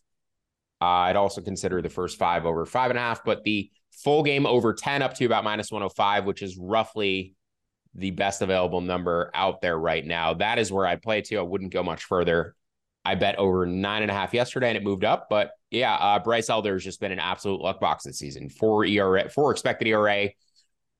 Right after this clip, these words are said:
sub two actual E R A. Um, it's, it's just sequencing luck. You know, it's a lot of innings where he allows two base hits and then gets a double play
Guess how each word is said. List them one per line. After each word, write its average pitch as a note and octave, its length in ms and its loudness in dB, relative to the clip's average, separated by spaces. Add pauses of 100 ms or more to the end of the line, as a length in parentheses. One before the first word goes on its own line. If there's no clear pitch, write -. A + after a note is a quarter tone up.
sub C#3+ 440 0
two C#3+ 460 2
actual B2 500 -4
E A2+ 140 -4
R A2 220 2
A. G#2+ 400 0 (480)
Um, F#2 640 0 (160)
it's, C3+ 400 -6
it's C#3 160 -6
just - 220 -4
sequencing D3+ 440 0
luck. D#2 280 -6
You G#2 100 -6
know, G2+ 300 0 (120)
it's G2 160 -4
a A#2 60 0
lot G#2+ 260 2
of A2+ 100 -2
innings A2+ 300 -2
where G#2 220 2
he G#2+ 140 -2
allows F#2+ 380 0
two - 80 -10
base F2 220 -2
hits - 420 -4 (640)
and G2 140 -4
then F#2 160 -2
gets F2 220 -4
a F#2+ 40 -6
double F2 200 0
play G3+ 320 2